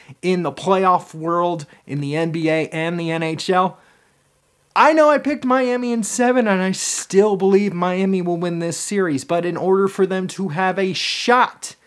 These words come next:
they had to, had to, had to. Let me switch the E S P N app and open up the box score. But they had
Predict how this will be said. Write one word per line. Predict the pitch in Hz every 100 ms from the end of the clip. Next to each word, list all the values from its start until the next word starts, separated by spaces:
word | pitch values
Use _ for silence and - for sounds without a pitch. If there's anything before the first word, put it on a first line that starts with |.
| _ _ _ _ _ _ _ _ -
they | 185 214
had | 165 160 214 240 214 170
to, | - 135 120
had | - 214 220 220 196
to, | 240 220
had | 226 208 -
to. | 139 131
Let | 147
me | 170 156 - - _
switch | - - 202 196
the | -
E | 214 190 202
S | 196
P | - 185
N | 185
app | 185 185
and | 151
open | 151 170
up | 175 170
the | 131
box | 160 170 170
score. | - - 123 117 - - _
But | 151 156
they | 202 214 208
had | - - 233 254 277 214 120